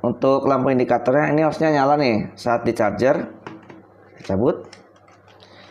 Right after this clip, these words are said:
Coba kita tes yang lain. Nah, ini senternya masih mau teman-teman ya. Masih mau, kayaknya masih ada daya untuk baterainya.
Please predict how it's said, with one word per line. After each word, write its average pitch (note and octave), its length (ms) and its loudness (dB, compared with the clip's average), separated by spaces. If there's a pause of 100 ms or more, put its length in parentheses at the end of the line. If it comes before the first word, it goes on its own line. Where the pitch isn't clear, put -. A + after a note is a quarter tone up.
(300)
Coba B2+ 360 2
kita B2 400 -2
tes D3+ 280 0
yang C3 160 2
lain. D#3+ 360 0 (1800)
Nah, G2 320 -2 (1040)
ini C#3+ 80 -2
senternya F3 400 2
masih F3 160 2
mau F3 160 4
teman-teman F#3 360 2
ya. D#3+ 160 4 (1800)
Masih G#2+ 200 -2
mau, C3+ 280 2
kayaknya D3 280 0
masih C#3+ 160 0
ada B2 160 2
daya B2 320 4
untuk C#3+ 160 -4
baterainya. A#2+ 480 0